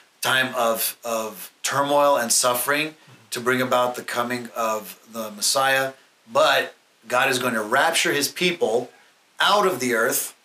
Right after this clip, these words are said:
Speaker 2: Take 'em out.
Speaker 1: before that time.
Speaker 2: Harpazo.
Speaker 1: Whether it's a little bit, you know, a little bit before, uh, during the time or before it.
Speaker 2: Uh, or, uh, I would
Speaker 1: But
Speaker 2: say probably r-, bef-, before where,
Speaker 1: Right.
Speaker 2: where things get really bad. But,
Speaker 1: But
Speaker 2: so there's three and a half years,
Speaker 1: Yeah.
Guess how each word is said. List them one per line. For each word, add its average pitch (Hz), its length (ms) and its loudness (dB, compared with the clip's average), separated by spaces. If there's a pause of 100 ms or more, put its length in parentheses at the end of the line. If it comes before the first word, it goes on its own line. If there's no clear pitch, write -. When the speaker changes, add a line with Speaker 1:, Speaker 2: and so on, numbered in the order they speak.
(120)
Speaker 2:
Take 170 180 2
'em 180 80 4
out. 160 120 4
Speaker 1:
before 156 320 2
that 175 200 0
time. 139 360 4
Speaker 2:
Harpazo. 175 560 4 (160)
Speaker 1:
Whether 143 180 2
it's 139 140 2
a 139 40 -2
little 175 220 4
bit, 190 240 0 (300)
you 147 80 0
know, 135 200 4
a - 20 2
little 147 260 4
bit 147 220 2
before, 131 440 -4
uh, 127 80 0
during 151 400 0
the 175 100 -2
time 175 380 0
or 123 200 2 (120)
before 170 420 2
it. 196 60 6
Speaker 2:
Uh, 196 60 6
or, 185 260 4
uh, 190 160 4
I 185 180 6
would 170 100 6
Speaker 1:
But 147 80 4
Speaker 2:
say 180 220 4
probably 175 280 4
r-, 151 340 0
bef-, - 500 -2 (240)
before 160 520 4
where, 139 380 4
Speaker 1:
Right. 127 80 -4
Speaker 2:
where 143 120 2
things 143 260 0
get 131 200 -2
really 127 240 -2
bad. 123 180 -2
But, 151 240 0 (100)
Speaker 1:
But 123 160 -2
Speaker 2:
so 170 80 2
there's 180 300 4
three 202 140 2
and 202 80 0
a 190 40 4
half 180 160 0
years, 139 400 2
Speaker 1:
Yeah. 123 120 -2